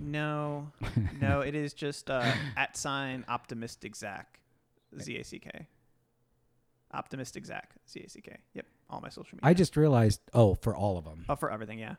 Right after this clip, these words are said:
Speaker 2: So, okay, okay.
Speaker 1: Yeah.
Speaker 2: Hmm.
Speaker 1: Indeed. Mainly just use Instagram. I have a Twitter, but I hardly use it.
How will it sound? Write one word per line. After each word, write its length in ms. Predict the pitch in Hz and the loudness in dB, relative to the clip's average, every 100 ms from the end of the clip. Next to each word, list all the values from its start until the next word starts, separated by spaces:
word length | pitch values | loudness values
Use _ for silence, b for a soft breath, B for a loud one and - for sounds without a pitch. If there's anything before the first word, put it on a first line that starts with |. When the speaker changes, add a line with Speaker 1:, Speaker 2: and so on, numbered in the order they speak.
| _ - | _ -14
Speaker 2:
So, 200 | - 87 - 95 | -10 -10 -10 -12
okay, 240 | - 98 90 107 | -8 -6 -6 -6
okay. 240 | - 110 - - - | -6 -10 -10 -14 -14
Speaker 1:
Yeah. 140 | - - _ _ _ _ _ _ _ _ _ _ - | -14 -16 _ _ _ _ _ _ _ _ _ _ -10
Speaker 2:
Hmm. 540 | 104 90 76 76 71 73 | -6 -4 -4 -8 -10 -12
Speaker 1:
Indeed. 320 | 131 117 117 | -10 -10 -4
Mainly 260 | 160 208 | -4 -2
just 160 | 202 175 | -4 -6
use 160 | 165 135 | -6 -6
Instagram. 380 | 143 - 135 | -8 -8 -8
I 60 | 127 | -6
have 200 | 143 170 | -2 -2
a 60 | - | -2
Twitter, 320 | - 170 175 | -2 -2 0
but 120 | 123 | 0
I 60 | 117 | -2
hardly 260 | 120 117 | -4 -4
use 140 | 104 107 | -6 -6
it. 200 | 110 | -8